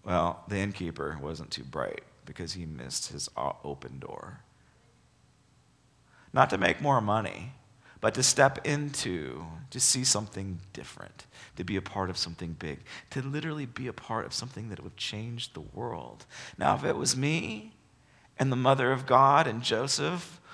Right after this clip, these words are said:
were knocking at the door, like,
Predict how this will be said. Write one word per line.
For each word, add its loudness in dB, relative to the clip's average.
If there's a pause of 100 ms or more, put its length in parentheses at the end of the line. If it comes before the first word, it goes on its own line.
(120)
were 2
knocking 6
at 4
the -6
door, 4 (1400)
like, 4